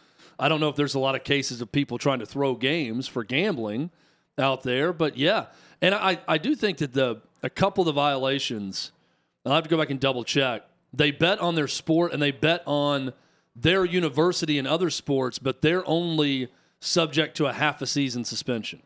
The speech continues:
When you bet on your own team, I know it's automatic, you're banned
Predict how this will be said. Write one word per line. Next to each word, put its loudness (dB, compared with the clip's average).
When 0
you -2
bet 2
on -2
your -2
own 2
team, 0
I 0
know 2
it's -4
automatic, 0
you're 0
banned -6